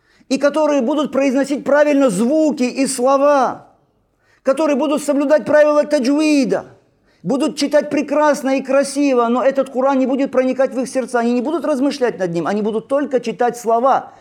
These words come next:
и не будут мыслить. А ведь цель Корана, чтобы мы размышляли и чтобы мы назидались.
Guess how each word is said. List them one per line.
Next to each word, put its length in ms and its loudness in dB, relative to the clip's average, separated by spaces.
и 100 2
не 120 2
будут 440 0
мыслить. 960 0
А 120 0
ведь 220 -2
цель 240 2
Корана, 640 0
чтобы 300 -2
мы 100 0
размышляли 800 0
и 160 -4
чтобы 260 -2
мы 140 0
назидались. 960 0